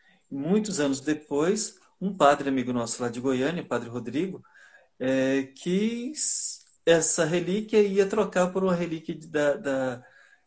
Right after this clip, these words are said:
da Santa Cruz. Ou seja, um, de um santo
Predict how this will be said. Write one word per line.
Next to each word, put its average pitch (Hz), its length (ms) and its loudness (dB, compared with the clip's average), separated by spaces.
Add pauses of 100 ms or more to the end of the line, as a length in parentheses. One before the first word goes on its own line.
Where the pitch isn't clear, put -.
(120)
da 131 140 -6
Santa 151 260 -2
Cruz. 143 500 -6 (760)
Ou 143 80 2
seja, 131 300 -2
um, 143 140 -4
de 151 180 -8
um 170 40 -6
santo 170 480 -2